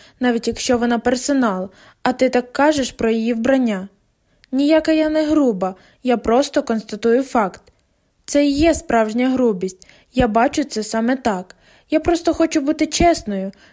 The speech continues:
ти поводишся як хуліганка, і ми всі це розуміємо". "Як ти тільки но мене назвала?" "Агнес, Люба". Містер Гопнік простягнувся через стіл і взяв дружину за руку. "Що вони кажуть?"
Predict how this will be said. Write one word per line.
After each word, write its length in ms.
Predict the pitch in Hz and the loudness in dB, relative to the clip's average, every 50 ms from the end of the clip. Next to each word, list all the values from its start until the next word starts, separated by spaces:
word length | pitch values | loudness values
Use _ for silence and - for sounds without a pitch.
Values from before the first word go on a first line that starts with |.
| _ - | _ -2
ти 120 | - 254 | -2 0
поводишся 640 | 262 254 247 208 220 240 262 294 311 - - - 220 | 2 0 0 2 2 2 2 2 0 0 -2 -2 -2
як 140 | 220 220 - | -4 -4 -4
хуліганка, 760 | - 269 269 277 285 262 254 233 208 196 190 - - 196 196 - _ - - _ _ | -2 0 2 2 2 2 2 0 0 -2 -4 -6 -8 -10 -12 -12 _ -20 -20 _ _
і 100 | - 247 | -4 -2
ми 140 | 233 226 214 | 0 0 -2
всі 260 | 208 - - 285 302 | -2 -2 -2 -2 0
це 140 | 302 - 277 | 0 0 0
розуміємо". 800 | 254 262 247 240 294 294 277 247 214 202 190 185 180 180 185 202 - _ _ _ - _ _ _ | 0 0 0 0 0 0 2 0 0 -2 -4 -6 -8 -8 -10 -12 -16 _ _ _ -20 _ _ _
"Як 380 | 247 226 226 254 233 233 233 - | -10 -4 -2 0 0 -2 -2 -4
ти 160 | - 311 285 | -6 -6 -4
тільки 380 | 294 - 302 285 285 - 302 | -2 -2 -2 -2 0 -2 -2
но 160 | 285 285 285 285 | 0 0 0 0
мене 240 | 285 285 285 285 | 0 0 0 0
назвала?" 680 | 285 285 285 277 269 269 262 269 269 269 269 277 277 285 - _ _ _ _ _ _ _ _ _ _ _ _ _ _ _ - | 2 2 0 0 0 0 0 2 2 2 2 0 -2 -4 -8 _ _ _ _ _ _ _ _ _ _ _ _ _ _ _ -4
"Агнес, 560 | 285 277 254 226 214 214 214 214 214 - - | -2 -2 -2 -2 -2 -4 -6 -4 -4 -2 0
Люба". 440 | 285 302 285 240 196 185 190 185 196 - _ _ _ _ _ _ _ _ _ | 0 2 2 0 0 -2 -6 -8 -8 -12 _ _ _ _ _ _ _ _ _
Містер 320 | 349 359 349 - 320 277 233 | -8 -8 -4 -2 -2 -2 0
Гопнік 380 | 247 277 294 294 302 262 254 | 0 0 0 0 -4 -6 -4
простягнувся 640 | - 233 233 - - 220 214 220 233 226 - 226 214 | -4 -6 -6 -4 -4 -4 -4 -4 -4 -4 -4 -4 -4
через 340 | - - 208 202 202 202 | -4 -4 -4 -4 -4 -4
стіл 280 | 196 - 254 269 277 254 - | -4 -4 -4 -4 -4 -4 -6
і 100 | - 226 | -8 -8
взяв 360 | 208 202 - 214 220 247 240 | -6 -4 -2 -2 0 -2 -2
дружину 460 | 226 233 220 208 208 214 208 208 214 214 | -4 -6 -8 -6 -6 -4 -4 -4 -4 -4
за 180 | 208 247 240 | -2 -2 -2
руку. 400 | 233 220 190 180 - - 185 196 - _ _ _ _ _ _ _ _ _ _ _ _ _ _ _ | 0 -2 -4 -6 -8 -10 -12 -12 -14 _ _ _ _ _ _ _ _ _ _ _ _ _ _ _
"Що 320 | - - - - - 359 359 | -16 -14 -4 0 2 2 4
вони 280 | 330 294 240 226 220 | 4 2 2 0 -2
кажуть?" 560 | 220 - 247 226 208 196 190 196 185 190 - | -2 -2 -2 -2 -2 -2 -4 -6 -10 -12 -14